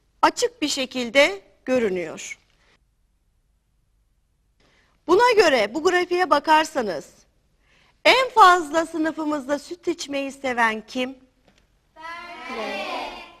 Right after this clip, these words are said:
Speaker 1: En az süt içmeyi seven?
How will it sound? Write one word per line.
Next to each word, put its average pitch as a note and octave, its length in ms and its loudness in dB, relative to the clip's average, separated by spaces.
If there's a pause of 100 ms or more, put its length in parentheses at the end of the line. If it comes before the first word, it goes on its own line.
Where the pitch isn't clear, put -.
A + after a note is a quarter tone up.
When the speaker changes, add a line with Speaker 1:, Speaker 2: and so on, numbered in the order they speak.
(2500)
Speaker 1:
En A4 160 4
az E4+ 220 4
süt - 220 -12
içmeyi B3 420 -6
seven? A#3+ 720 -2